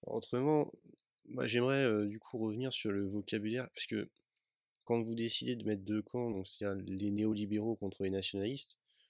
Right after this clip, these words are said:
en réalité, si on regarde aujourd'hui dans le spectre politique, il y a très peu de gens qui se revendiquent néolibéraux ou nationalistes. Alors, comment ça,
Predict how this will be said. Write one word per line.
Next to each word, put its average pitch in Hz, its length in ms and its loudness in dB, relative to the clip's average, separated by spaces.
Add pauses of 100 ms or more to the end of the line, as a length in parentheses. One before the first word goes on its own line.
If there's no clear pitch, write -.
(140)
en 98 80 -2
réalité, 110 320 0
si - 160 0
on 101 60 4
regarde 113 220 2
aujourd'hui 104 540 0
dans 92 100 -2
le 95 60 -2
spectre - 380 -6
politique, - 400 -8
il - 20 -2
y 101 40 -2
a - 40 -4
très - 180 -6
peu 104 140 -6
de 101 60 -4
gens 117 160 -4
qui - 100 -8
se - 160 -4
revendiquent 101 720 -2
néolibéraux 107 840 0 (560)
ou 107 80 -2
nationalistes. 107 800 0 (680)
Alors, - 220 -10
comment 107 180 0
ça, 110 140 0